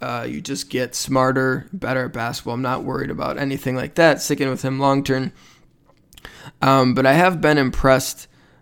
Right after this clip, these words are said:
with his ability to kind of bounce back. And it seems like, uh, what you see, uh, and hear, uh, what you see in the game, what you hear in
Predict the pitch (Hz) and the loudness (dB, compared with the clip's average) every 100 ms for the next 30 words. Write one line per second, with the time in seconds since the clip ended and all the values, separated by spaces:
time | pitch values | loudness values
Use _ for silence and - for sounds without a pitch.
0 | _ _ 143 139 165 165 165 127 123 127 | _ _ 2 4 4 4 4 4 4 4
1 | 127 120 131 123 117 123 117 - 117 117 | 2 0 -2 -2 -2 -4 -4 -6 -6 -6
2 | - 123 123 151 151 139 127 117 - _ | -4 -6 -2 0 2 4 2 2 -6 _
3 | _ _ _ - 120 113 78 - - - | _ _ _ -6 -4 -4 -6 -10 -8 -4
4 | 131 131 123 - - 151 151 143 143 - | -2 -2 -4 -6 -2 2 4 6 4 0
5 | - _ - - 65 64 - 107 151 143 | -20 _ -6 -4 -4 -6 -6 2 4 6
6 | 135 135 - 127 127 139 143 - 156 190 | 4 0 -6 -6 -6 -6 -8 -8 -4 0
7 | 190 156 151 139 131 127 - 151 143 135 | 2 2 2 2 -2 -6 0 4 4 4
8 | 123 | 0